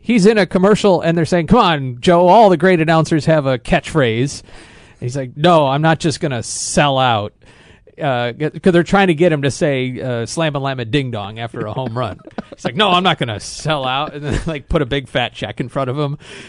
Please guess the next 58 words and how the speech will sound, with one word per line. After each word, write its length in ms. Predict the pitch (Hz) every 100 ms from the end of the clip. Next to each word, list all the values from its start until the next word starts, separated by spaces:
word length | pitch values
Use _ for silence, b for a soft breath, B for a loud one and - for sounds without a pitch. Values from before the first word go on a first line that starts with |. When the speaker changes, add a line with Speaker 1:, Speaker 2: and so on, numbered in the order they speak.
| B B
Speaker 1:
"Swinging 340 | - 269 269
a 80 | 170
drive, 500 | 151 294 302 226 160
Slam-A-Lama 600 | - 392 392 220 262 381
Ding 180 | 415 370
Dong." 380 | 262 208 170 -
<laughs> 420 | 107 - - -
That's 220 | 220 165
the 100 | 240
next 300 | 180 151 - -
thing 220 | 175 180
he's 160 | 170 147
doing. 420 | - 202 151 139 - - - _ - - _ _ B B B B 202 196
Speaker 2:
That's 180 | 151 -
a, 220 | 226 202
that's 200 | - 220
a 80 | 392
pretty 220 | - 180
Speaker 1:
You 120 | 202 151
Speaker 2:
good 60 |
Speaker 1:
can't 180 | 220 233
Speaker 2:
call. 140 | 170
Speaker 1:
find 260 | 180 220 214
it. 100 | 151
I 100 | 190
don't 100 | 240
know 100 | 233
if 60 | 170
Joe 200 | 196 190
Buck 260 | 185 175
said, 300 | - 180 147
you 140 | 156 147
know, 120 | 123
called 380 | - 147 147 110
YouTube 320 | 135 156 156
and 120 | 123
said, 200 | 143 113
"Please 240 | 185 170
scrub 300 | - - 101
this." 280 | - 117 -
Speaker 2:
Yeah, 400 | 120 123 113 110
he, 220 | 123 135
he's 300 | 131 147 151
the 80 | 151
kind 280 | 143 135 120
of 80 | 110
guy 320 | 104 104 101
who 160 | 107 98
would 120 | 95
have 260 | 101 95
guys 340 | 101 90 90 -
that 160 | 78
can 120 | - 80
do 160 | 82
that 180 | 78 73
kind 220 | 82 82
of 80 | 85
thing. 260 | - 87